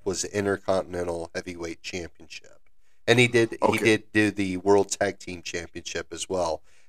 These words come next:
Speaker 1: uh, with Ric Flair. He was, uh, Ric Flair's partner, and they held the belt, uh, for that, uh, too. But he was never a, he was never a World Wrestling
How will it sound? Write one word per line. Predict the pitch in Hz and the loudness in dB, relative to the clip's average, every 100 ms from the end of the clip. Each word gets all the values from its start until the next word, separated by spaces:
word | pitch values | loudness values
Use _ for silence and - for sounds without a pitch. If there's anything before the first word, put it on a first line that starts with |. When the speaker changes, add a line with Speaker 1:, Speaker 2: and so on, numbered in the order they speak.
| - | -2
Speaker 1:
uh, | 92 87 85 | 4 4 4
with | 92 - - - | 0 -4 -12 -6
Ric | 98 95 - | 0 0 0
Flair. | 98 92 73 69 - | 2 2 2 -6 -4
He | 98 | -4
was, | 85 92 | 0 4
uh, | 85 82 | 2 4
Ric | 95 95 | 0 0
Flair's | 104 95 90 | 4 4 2
partner, | - 87 80 82 | 2 0 0 -6
and | 80 85 | -6 -6
they | 85 | -4
held | 90 87 - | -2 -4 -6
the | - | -8
belt, | 85 82 - - - - - | -4 -4 -6 -12 -20 -20 -10
uh, | 82 82 78 | -4 -4 -4
for | - 85 | -6 2
that, | 85 80 - - - | 4 2 -4 -20 -14
uh, | 80 78 76 | -10 -10 -8
too. | - 95 71 71 | -4 -4 -6 -4
But | 87 82 - | -2 -2 -2
he | 117 | -2
was | 117 120 | 0 4
never | 127 170 156 | 4 6 6
a, | 143 123 123 - - - | 6 4 0 -10 -14 -4
he | |
was | 117 113 | 0 4
never | 131 139 | 6 6
a | 123 | 4
World | 104 117 120 113 | 4 4 4 4
Wrestling | 107 - 107 101 | 4 4 0 -2